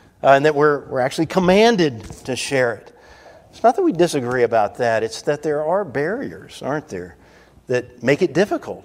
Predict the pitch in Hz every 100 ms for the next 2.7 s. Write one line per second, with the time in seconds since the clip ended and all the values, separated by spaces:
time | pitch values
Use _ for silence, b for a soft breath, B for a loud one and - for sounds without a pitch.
0 | - 131 131 117 123 185 269 240 170 135
1 | 127 - B B 151 131 - 160 151 156
2 | 151 139 147 143 139 135 123